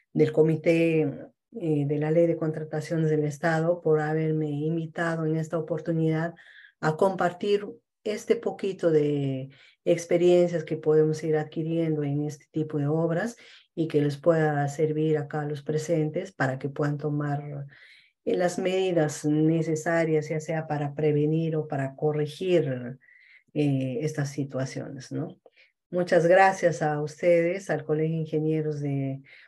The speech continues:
de Lima, del capítulo de Ingeniería Civil,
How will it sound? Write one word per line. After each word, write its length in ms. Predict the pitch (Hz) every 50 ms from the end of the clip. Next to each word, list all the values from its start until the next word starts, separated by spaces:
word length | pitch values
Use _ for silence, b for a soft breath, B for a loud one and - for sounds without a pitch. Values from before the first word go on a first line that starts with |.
| B _ _
de 160 | 156 156 151
Lima, 460 | 156 180 185 180 180 175 170 180 180
del 140 | 170 160 -
capítulo 420 | - 156 156 - 160 160 165 156
de 80 | 156 156
Ingeniería 420 | 151 151 156 160 160 156 165 165
Civil, 540 | 165 - 190 180 180 175 185 196 214 214 -